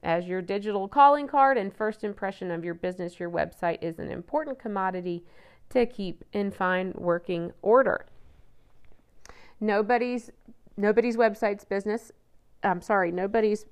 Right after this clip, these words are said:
<laughs> business website is perfect. And this is crucial, but it's easy. You can do it by yourself. You don't need an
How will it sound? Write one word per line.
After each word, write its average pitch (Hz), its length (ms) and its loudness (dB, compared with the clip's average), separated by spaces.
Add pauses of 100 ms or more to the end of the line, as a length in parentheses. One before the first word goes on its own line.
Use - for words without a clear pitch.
(140)
<laughs> - 220 -8
business 214 340 0
website 196 440 -6
is - 220 -14
perfect. - 460 -8 (720)
And 214 480 -4 (300)
this 233 280 0 (360)
is 202 420 0 (240)
crucial, 294 540 0
but 220 320 2
it's 226 240 -4 (100)
easy. 240 720 -6
You 185 220 -10
can 190 260 -8
do 196 200 -2
it - 120 -6
by 202 140 -2
yourself. 196 500 -6
You 175 100 -14
don't 170 320 -6
need 165 360 -10
an 156 160 -12